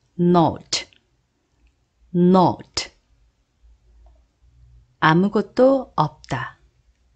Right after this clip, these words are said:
nothing, nothing. 지금, now, now. 숫자, number, number.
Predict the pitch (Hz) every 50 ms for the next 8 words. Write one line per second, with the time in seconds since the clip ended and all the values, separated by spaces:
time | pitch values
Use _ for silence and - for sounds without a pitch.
0 | _ - 214 214 220 226 226 220 - - 147 131 123 131 139 135 - _ _ _
1 | _ _ _ _ _ _ _ _ _ _ _ _ _ _ - - _ _ _ _
2 | 208 208 214 226 233 226 220 - - 160 143 135 131 139 139 - - _ _ _
3 | _ _ _ _ _ _ _ _ _ _ _ _ _ _ _ _ _ _ _ _
4 | _ _ _ _ _ _ _ _ _ _ _ _ _ _ _ _ - - 202 170
5 | - 175 170 156 151 147 147 139 - _ _ _ _ _ _ _ _ _ - 180
6 | 180 180 185 185 185 175 165 156 147 135 135 135 139 147 139 - _ _ _ _
7 | _ _ _ _ _ _ _ _ _ _ _ _ _ _ _ 175 175 175 170 165
8 | 160 160 151 143 139 135 139 147 139 - _ _ _ _ _ _ _ _ _ _
9 | _ _ _ _ _ _ _ _ _ _ _ _ _ _ _ _ _ _ _ _
10 | _ _ _ _ - - - - 269 254 262 - - - 151 143 139 151 160 _
11 | _ _ _ _ _ _ - 180 180 180 185 202 208 208 202 190 160 143 135 135
12 | 139 135 - _ _ _ _ _ _ _ _ _ _ _ _ _ _ _ _ _
13 | _ _ _ _ 208 202 196 208 214 214 202 196 170 143 135 131 135 143 139 -